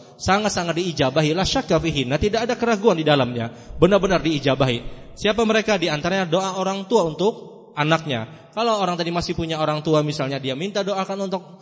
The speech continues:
orang tuanya agar dimudahkan. Jadi kalau misalnya ada pilihan, apakah memilih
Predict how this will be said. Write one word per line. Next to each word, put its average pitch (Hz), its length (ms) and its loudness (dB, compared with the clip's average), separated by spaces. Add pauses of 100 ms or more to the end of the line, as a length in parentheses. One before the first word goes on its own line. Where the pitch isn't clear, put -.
(140)
orang 175 320 2
tuanya 180 320 0
agar 180 400 0
dimudahkan. 156 880 -2 (160)
Jadi 143 160 -6
kalau 214 240 2
misalnya 185 320 0
ada 160 160 -2
pilihan, 160 400 -2
apakah 143 800 -6
memilih 151 720 2